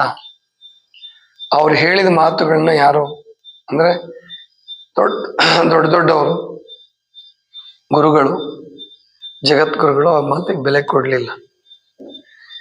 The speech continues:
ಸತ್ಯ ಸತ್ಯನೇ. ಇವಾಗ ಅಂದ್ರೆ ಸುಮಾರು ಒಂದು ಇಪ್ಪತ್ತೈದು ವರ್ಷದಲ್ಲಿ ಎಲ್ಲ ಬಸವ ಭಕ್ತರು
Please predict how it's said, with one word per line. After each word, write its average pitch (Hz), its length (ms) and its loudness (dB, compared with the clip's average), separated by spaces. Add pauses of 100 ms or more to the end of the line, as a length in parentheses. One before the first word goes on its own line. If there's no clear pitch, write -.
(440)
ಸತ್ಯ 175 480 0 (360)
ಸತ್ಯನೇ. - 520 0 (1700)
ಇವಾಗ 196 440 4 (920)
ಅಂದ್ರೆ 185 180 0
ಸುಮಾರು 175 340 2
ಒಂದು 151 180 2
ಇಪ್ಪತ್ತೈದು 160 640 -2
ವರ್ಷದಲ್ಲಿ - 840 -4 (1120)
ಎಲ್ಲ 151 240 2
ಬಸವ 147 360 2
ಭಕ್ತರು 147 640 -2